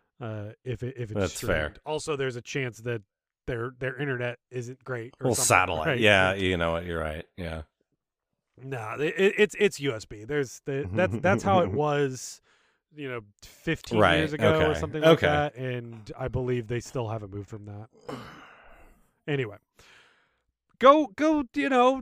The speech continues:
Speaker 1: oh, I, I told you if you <laughs> hadn't seen it, don't listen to this, but if you're still listening, go see the movie. It's a fun watch. It's fine.
Speaker 2: I'll see it on
Speaker 1: Anyway.
Speaker 2: Netflix at some point.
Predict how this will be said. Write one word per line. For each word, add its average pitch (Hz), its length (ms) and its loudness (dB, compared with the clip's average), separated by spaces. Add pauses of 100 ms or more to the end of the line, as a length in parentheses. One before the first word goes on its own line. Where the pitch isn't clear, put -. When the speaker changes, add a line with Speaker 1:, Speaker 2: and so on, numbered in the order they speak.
(140)
Speaker 1:
oh, 220 200 6
I, 202 260 2
I - 40 2
told 208 300 2
you 160 80 2
if - 120 -4
you 156 80 0
<laughs> - 0 -
hadn't 180 480 6
seen 175 280 -2
it, 156 120 -2 (520)
don't 160 200 4
listen 147 260 0
to 127 60 -4
this, 123 300 -4
but 123 300 -10 (1000)
if 156 160 -6
you're 190 180 -4
still 220 340 0
listening, 156 460 -2
go 220 140 0
see 226 180 -4
the 175 100 -6
movie. 127 320 0
It's 156 160 -2
a 147 60 -4
fun 117 280 -6
watch. 104 500 -12 (200)
It's 165 240 -14
fine. 101 400 -14
Speaker 2:
I'll 98 300 -6
see 143 320 2
it 151 340 2
on 92 640 -2
Speaker 1:
Anyway. 123 360 -2
Speaker 2:
Netflix 113 1040 0
at 87 140 -8
some 92 240 0
point. 85 380 -2